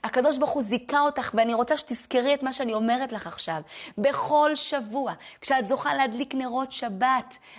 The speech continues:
הקדוש ברוך הוא מגיש לך את הפמוטים מחדש, ומעניק לך את הזכות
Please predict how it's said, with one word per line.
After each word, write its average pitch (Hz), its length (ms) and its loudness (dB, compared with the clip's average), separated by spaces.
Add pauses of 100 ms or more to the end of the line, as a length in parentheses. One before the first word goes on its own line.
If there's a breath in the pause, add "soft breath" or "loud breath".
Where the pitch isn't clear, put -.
הקדוש 277 580 4
ברוך 269 160 0
הוא 277 120 -2
מגיש 247 460 -2
לך 262 160 -4
את 254 120 -6
הפמוטים 254 680 -2 (300 loud breath)
מחדש, 254 920 0
ומעניק 247 640 2
לך 262 220 -2
את 254 140 -4
הזכות 240 680 0